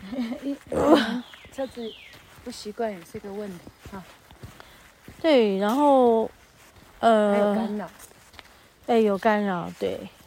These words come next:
Speaker 2: 我自己比较敏感的。呃，我很久没有这么敏感了。<laughs> 去年有一段时间到现在都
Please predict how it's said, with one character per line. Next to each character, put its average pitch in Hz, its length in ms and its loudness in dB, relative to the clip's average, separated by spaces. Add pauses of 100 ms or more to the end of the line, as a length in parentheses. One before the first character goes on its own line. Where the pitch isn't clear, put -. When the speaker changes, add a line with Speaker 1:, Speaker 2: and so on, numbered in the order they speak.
(140)
Speaker 2:
我 202 120 -6
自 220 200 -6
己 190 240 -4
比 190 120 -10
较 208 140 0
敏 185 240 -4
感 180 340 -6
的。 220 160 -10 (800)
呃， 294 320 2
我 247 100 4
很 262 160 4
久 262 160 2
没 226 140 0
有 233 180 2
这 226 140 -4
么 214 100 0
敏 185 220 -2
感 165 180 -6
了。 175 160 -10 (880)
<laughs> - 2000 -4
去 285 320 -2
年 214 720 -2
有 214 160 4
一 208 80 0
段 247 260 4
时 202 220 -8
间 202 260 -4
到 202 160 2
现 190 360 -6
在 180 180 -4
都 196 320 -2